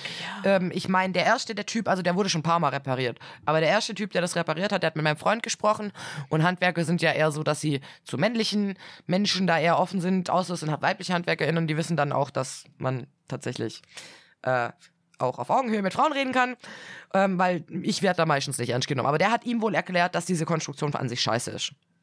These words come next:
Speaker 2: <laughs>
Speaker 1: Ja, die ist auch Müll. Die
Speaker 2: Ja.
Speaker 1: ist kompletter Müll. Das, das
Speaker 2: Ja.
Speaker 1: jeder, der ein bisschen handwerkliches Verständnis hat, sieht, dass es Müll ist. <laughs> Das, ich meine, das kann gar nicht.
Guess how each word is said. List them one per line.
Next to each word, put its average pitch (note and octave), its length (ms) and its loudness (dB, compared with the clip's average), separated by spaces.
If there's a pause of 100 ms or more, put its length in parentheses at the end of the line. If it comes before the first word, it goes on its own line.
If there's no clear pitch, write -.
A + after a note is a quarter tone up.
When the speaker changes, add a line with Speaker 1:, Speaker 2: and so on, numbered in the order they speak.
(500)
Speaker 2:
<laughs> C#3+ 80 0 (640)
Speaker 1:
Ja, F#3 380 0
die - 200 -14
ist C4 160 -4
auch F#3+ 300 -2
Müll. F#3 460 -4 (800)
Die - 80 -14
Speaker 2:
Ja. C#3+ 140 2
Speaker 1:
ist - 100 -4
kompletter G#3+ 420 -2
Müll. F#3 300 -2
Das, F#3 320 -10 (340)
das - 300 -10
Speaker 2:
Ja. C3 180 2 (680)
Speaker 1:
jeder, G#3 280 -4
der G3+ 140 2
ein F#3 80 -4
bisschen G3+ 260 -4
handwerkliches G3+ 600 -2
Verständnis G3+ 560 -4
hat, G3 160 -6
sieht, G3 160 -8
dass F#3 160 -8
es F3+ 140 -12
Müll A3 280 2
ist. F#3 280 -2 (140)
<laughs> - 140 -20
Das, F#3+ 180 -2 (760)
ich F3+ 240 -6
meine, - 280 -4
das - 240 -14
kann F#3+ 300 -4
gar F3+ 240 -2
nicht. F3 160 -12